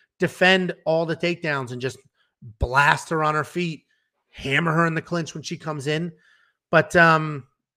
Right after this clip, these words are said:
you know, I think Sajara will probably get it to the ground,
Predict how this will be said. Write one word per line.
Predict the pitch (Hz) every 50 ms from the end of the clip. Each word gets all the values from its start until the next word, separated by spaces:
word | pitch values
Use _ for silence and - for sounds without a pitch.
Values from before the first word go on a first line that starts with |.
| _ _ _ _ _ _ -
you | 233 240
know, | 226 208 202 - - - _ _ _ _ _ _ _ _ _ _ _ _ _ _ _ _ _ _ _ _
I | - 165
think | 160 - - 208 202
Sajara | 208 - - 180 139 175 180 170 180 175 170 170 165 -
will | 160 147 -
probably | - - - 156 160 156 160 151
get | 147 165
it | 160 156
to | 160 165
the | 147 147
ground, | 135 139 135 135 135 135 131 123